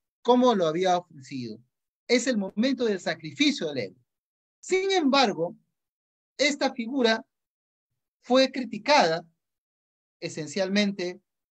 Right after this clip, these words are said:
por Manuel González Prada. A Manuel González Prada le parecía inapropiada la representación del héroe en el momento en que,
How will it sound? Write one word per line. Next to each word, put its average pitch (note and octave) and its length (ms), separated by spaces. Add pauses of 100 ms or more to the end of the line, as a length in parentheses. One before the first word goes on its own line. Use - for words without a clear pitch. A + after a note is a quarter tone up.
(120)
por F#3+ 180
Manuel F3+ 300
González E3 400
Prada. A3+ 440 (920)
A D3 80
Manuel D#3 240
González E3+ 420
Prada F#3+ 240
le E3+ 120
parecía C#3+ 360
inapropiada F3 880 (280)
la D#3 120
representación D#3 1040 (480)
del E3 200
héroe F#3 560
en D#3 80
el D#3 100
momento F#3 480
en E3 100
que, C#3 520